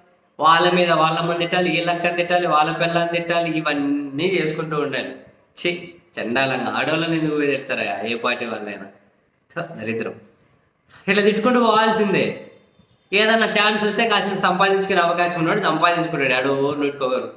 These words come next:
ఈ మధ్య ఆ అవకాశం కానీ ఎంతవరకు ఉందో నాకు తెలియట్లేదు. అది చేయాలన్నా కూడా ఇంక దానికి మళ్ళీ ఇంకో దారి ఉంటుందేమో దౌర్జన్యం చేసి సంపాదించుకోవడానికి. So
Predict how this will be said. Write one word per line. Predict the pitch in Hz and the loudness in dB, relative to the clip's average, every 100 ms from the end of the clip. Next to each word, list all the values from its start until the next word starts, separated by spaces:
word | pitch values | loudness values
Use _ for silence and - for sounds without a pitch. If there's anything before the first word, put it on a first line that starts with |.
| - - _ _ | -20 -20 _ _
ఈ | 143 | -2
మధ్య | 151 147 147 | 2 2 2
ఆ | 151 | 4
అవకాశం | 139 147 156 156 | 4 2 -2 -2
కానీ | 147 143 | -2 -4
ఎంతవరకు | 139 143 135 | -2 -2 -2
ఉందో | 135 | -2
నాకు | 160 139 | -2 -2
తెలియట్లేదు. | 123 131 131 104 - - _ _ _ - | 0 0 -2 -6 -10 -18 _ _ _ -4
అది | 135 143 | -2 2
చేయాలన్నా | 180 180 180 180 180 | 2 2 2 2 2
కూడా | 180 196 190 - - - - _ | 2 2 2 -2 -8 -12 -20 _
ఇంక | 165 156 | -4 0
దానికి | 151 156 160 | 2 2 0
మళ్ళీ | 156 156 160 | 0 0 0
ఇంకో | 156 151 | -2 0
దారి | 147 143 | 0 0
ఉంటుందేమో | 143 143 127 117 110 | 0 -2 -2 -4 -4
దౌర్జన్యం | 123 127 135 127 123 | -4 -4 -4 -4 -4
చేసి | 123 156 | -6 -4
సంపాదించుకోవడానికి. | 160 135 127 117 - 113 110 104 - - _ _ _ _ _ _ _ _ _ _ _ _ _ _ _ _ | -2 -2 -2 -6 -6 -6 -6 -8 -14 -20 _ _ _ _ _ _ _ _ _ _ _ _ _ _ _ _
So | 143 | -4